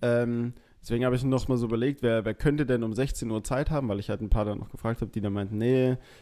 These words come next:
ähm, ich muss bis achtzehn Uhr arbeiten", oder die halt in Halle wohnen, die dann erst nicht so, nicht so zeitig oder nicht so zeitnah rumkommen könnten.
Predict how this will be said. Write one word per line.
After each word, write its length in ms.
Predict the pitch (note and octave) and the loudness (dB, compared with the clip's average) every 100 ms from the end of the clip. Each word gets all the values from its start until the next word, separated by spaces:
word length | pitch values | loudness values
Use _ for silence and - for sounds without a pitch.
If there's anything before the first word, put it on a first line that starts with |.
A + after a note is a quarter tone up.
| - | -6
ähm, 420 | - F#2+ G2 F#2+ F#2 | -2 0 0 -4 -6
ich 120 | - | -6
muss 160 | A2+ G2+ | -6 -4
bis 120 | G2+ | -4
achtzehn 260 | - - G#2 | -4 -4 -4
Uhr 60 | - | 0
arbeiten", 400 | A#2+ B2+ A#2+ A2 | 2 2 2 0
oder 180 | G2+ | -2
die 160 | F#2 F#2+ | -2 -2
halt 160 | G#2+ G2 | -2 -2
in 100 | F#2+ | 0
Halle 180 | A2+ A2+ | 2 2
wohnen, 220 | A2 A2+ | 2 0
die 80 | G2+ | -2
dann 200 | G2 F#2+ | -2 -2
erst 420 | G2 - - - | -4 -6 -8 -10
nicht 320 | G#2+ G2+ G#2 - | -6 -6 -6 -4
so, 360 | A2 G2+ G2 | -2 0 0
nicht 200 | G2+ G2 | -2 -6
so 80 | F#2 | -8
zeitig 460 | - G#2 G2 G#2+ G#2 | -4 -4 -2 -4 -4
oder 140 | G2+ | -4
nicht 160 | G2+ - | -4 -6
so 80 | |
zeitnah 340 | G2+ A2+ G#2 G2 | -4 -2 -2 0
rumkommen 360 | A#2+ C#3 C3+ | 2 2 0
könnten. 300 | C3 B2+ C3+ | 0 -2 -2